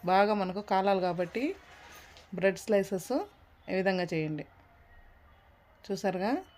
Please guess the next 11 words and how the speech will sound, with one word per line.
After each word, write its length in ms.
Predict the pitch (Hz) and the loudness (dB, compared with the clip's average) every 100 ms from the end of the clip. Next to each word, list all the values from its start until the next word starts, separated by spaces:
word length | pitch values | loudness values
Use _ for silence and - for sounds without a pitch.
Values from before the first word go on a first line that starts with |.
| - _ _ | -20 _ _
ఇలాగా, 360 | 175 165 151 143 - - _ _ _ _ - - - - - - - - - _ _ _ _ _ _ _ _ _ _ _ _ _ _ _ - - | -4 -2 -2 -6 -16 -20 _ _ _ _ -20 -20 -20 -20 -20 -20 -20 -20 -20 _ _ _ _ _ _ _ _ _ _ _ _ _ _ _ -20 -10
ఇలాగ 280 | - 196 202 190 175 | 2 6 6 4 2
బ్రెడ్ 200 | 196 196 | 0 2
స్లైసెస్ 400 | 226 208 208 175 185 | 2 2 0 0 2
బాగా 180 | 190 196 196 | 4 2 2
కాలిన 280 | 190 196 185 | 2 2 0
తర్వాత 280 | 190 180 180 233 339 - _ _ _ _ _ _ _ _ _ _ _ _ _ _ _ _ | 0 0 0 0 0 -6 _ _ _ _ _ _ _ _ _ _ _ _ _ _ _ _
ఈ 100 | 185 185 | -2 0
విధంగా 300 | 190 196 190 190 | 2 2 0 0
చు-, 180 | 190 170 | -2 -2
తిప్పుకుంటూ 560 | 202 - 185 190 170 | -4 -6 -4 -4 -2